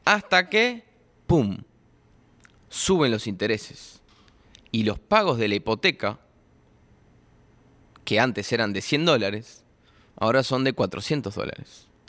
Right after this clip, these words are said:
Y a Juan se le hace imposible pagar eso.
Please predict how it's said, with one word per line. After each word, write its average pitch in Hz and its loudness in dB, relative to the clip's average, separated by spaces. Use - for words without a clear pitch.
Y 101 0
a 92 2
Juan 143 0
se - 0
le 113 4
hace 127 0
imposible 107 0
pagar 101 0
eso. 120 -4